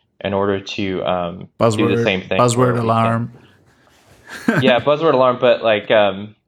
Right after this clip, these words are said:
Speaker 1: in order to, to allow us to run multiple tests on one machine, um, while still using a real browser,
Speaker 2: Uh-huh.
Speaker 1: because it can just create a virtual machine, a virtual, um, sorry, no, virtual monitor, um, allow us to just run the tests. I,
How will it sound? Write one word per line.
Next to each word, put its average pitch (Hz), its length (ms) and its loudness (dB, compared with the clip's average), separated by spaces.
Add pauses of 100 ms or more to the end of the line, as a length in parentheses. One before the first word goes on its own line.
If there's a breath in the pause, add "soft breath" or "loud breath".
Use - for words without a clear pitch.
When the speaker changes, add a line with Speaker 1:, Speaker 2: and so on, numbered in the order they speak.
(120)
Speaker 1:
in 127 160 -4
order 127 300 0
to, 110 580 -2 (600)
to 127 140 0
allow 110 240 4
us 110 100 -8
to 120 60 -4
run 107 100 -2
multiple 101 300 -4
tests 101 300 -2
on 104 120 -4
one 104 180 -4
machine, 98 600 -8 (480)
um, 95 220 -4
while 104 240 2
still 107 280 -2
using 101 320 -4
a 95 80 -4
real 98 200 -2
browser, 90 500 0
Speaker 2:
Uh-huh. 117 100 -12 (120)
Speaker 1:
because 98 240 -4
it 95 100 0
can 104 100 -2
just - 340 -6
create 110 240 2
a 107 60 0
virtual 104 320 0
machine, 98 720 -2
a 101 100 0
virtual, 101 560 -2
um, 90 380 0
sorry, 90 180 -2
no, - 140 -10 (260)
virtual 101 300 0
monitor, 92 640 0 (320 soft breath)
um, 87 460 -2 (100)
allow 90 280 2
us 95 200 -4
to 87 180 -4
just - 300 -8
run 87 160 -2
the 85 60 -4
tests. - 400 -4
I, 107 360 0